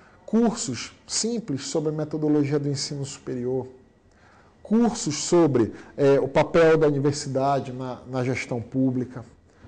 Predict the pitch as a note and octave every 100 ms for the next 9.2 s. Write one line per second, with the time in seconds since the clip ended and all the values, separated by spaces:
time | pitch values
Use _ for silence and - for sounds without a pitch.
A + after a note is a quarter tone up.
0 | - - G#3+ G#3+ - C#3 E3 D3+ D3 D3
1 | D3 D#3+ D3+ C#3+ C3+ C3 C3+ - A#2+ C3
2 | C3+ A#2 A#2+ B2 - C3 - B2+ G#2 A#2+
3 | B2 A2 - - - - - - D3+ E3
4 | - D#3+ D3+ G#3 G#3 C#3 - - - -
5 | D3 D3 D#3+ D#3+ E3+ D#3 D3 C#3+ F#3 A#3+
6 | G#3 F3 D3+ F#3+ G3+ - D#3 C#3+ D#3 E3
7 | E3+ E3+ F#3 D#3 C#3 F#3 A#3 A3 F3 C#3
8 | C3 D3+ D#3 - F#3 D#3 C#3 C3 A#2+ -
9 | B2+